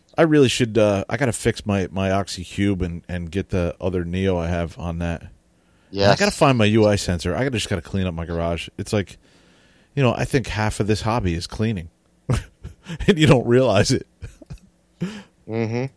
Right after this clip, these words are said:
Speaker 1: I,
Speaker 2: I mean,
Speaker 1: I honestly
Speaker 2: Sunday shouldn't
Speaker 1: do,
Speaker 2: be too
Speaker 1: 'cause
Speaker 2: bad. Sunday, I'm looking at the weather, at least in my town. Sunday, it's, uh, it's a little rain in the morning. Otherwise, it's just cloudy and windy.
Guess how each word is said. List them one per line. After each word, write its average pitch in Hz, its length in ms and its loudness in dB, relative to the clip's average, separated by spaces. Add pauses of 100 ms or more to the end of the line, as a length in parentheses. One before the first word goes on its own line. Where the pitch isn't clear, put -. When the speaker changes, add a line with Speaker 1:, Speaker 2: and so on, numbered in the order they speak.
(440)
Speaker 1:
I, 101 140 -2
Speaker 2:
I 139 80 6
mean, 151 180 6
Speaker 1:
I 120 120 4
honestly 135 340 6
Speaker 2:
Sunday 131 80 6
shouldn't - 240 6
Speaker 1:
do, - 60 6
Speaker 2:
be - 40 4
too 92 120 2
Speaker 1:
'cause - 100 2
Speaker 2:
bad. 123 460 2
Sunday, 175 380 -4
I'm 170 120 -4
looking 214 200 -6
at 139 40 -6
the 123 80 -2
weather, 113 520 0
at 101 140 -2
least 113 220 0
in 98 80 -2
my 101 160 4
town. 123 380 -2 (1080)
Sunday, 170 460 2
it's, 147 140 0
uh, 107 200 -2
it's 107 160 -8
a 80 40 -6
little 139 340 4
rain 139 240 4
in 131 80 2
the 117 80 2
morning. 123 380 2
Otherwise, 120 440 2
it's 98 80 -8
just - 160 -10
cloudy 104 340 2
and 92 160 -4
windy. 87 400 -4